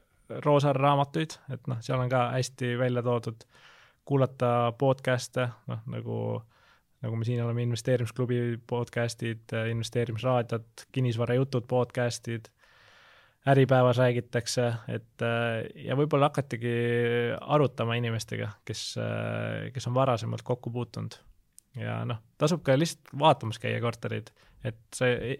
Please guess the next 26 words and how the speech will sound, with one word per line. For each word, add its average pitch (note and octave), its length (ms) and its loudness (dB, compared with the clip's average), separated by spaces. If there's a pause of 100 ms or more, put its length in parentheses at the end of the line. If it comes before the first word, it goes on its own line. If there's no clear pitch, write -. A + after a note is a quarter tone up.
isegi C#3 220 2
ei A#2+ 80 0
pea C3+ 100 6
mingit C3+ 240 2
kindlat C3+ 320 0
plaani D#3 260 2
olema, A#2 360 0 (500)
aga A2+ 380 -2 (500)
tasub D3+ 240 -4
käia C#3+ 180 4
vaatamas, A#2+ 380 2
et B2 160 -4
üleüldse C3 320 0
saada A#2 320 0
aru, A2+ 220 0
et - 180 -14
nagu, A2 480 -6
mis B2+ 160 -8
turg C3 320 -2
teeb A#2 320 0
ja G#2+ 160 -2 (720)
kuidas A#2 240 0
need B2 160 0
hinnad A#2 240 0
on A2 240 -4
ja G#2 160 -6